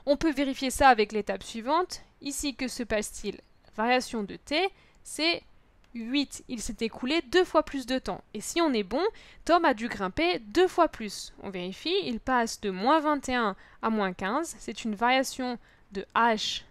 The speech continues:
de six. Donc c'est bon, il a bien grimpé deux fois plus.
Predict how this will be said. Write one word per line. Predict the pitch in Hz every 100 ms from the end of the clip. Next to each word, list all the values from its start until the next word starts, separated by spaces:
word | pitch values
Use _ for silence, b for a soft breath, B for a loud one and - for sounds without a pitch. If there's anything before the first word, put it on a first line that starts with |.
| - - - - -
de | 202 240
six. | - 202 277 403 - B B
Donc | 277 262
c'est | - 247
bon, | 208 277
il | 240
a |
bien | 185 226 262
grimpé | 233 226 220
deux | 185 226
fois | 285 -
plus. | - 240 403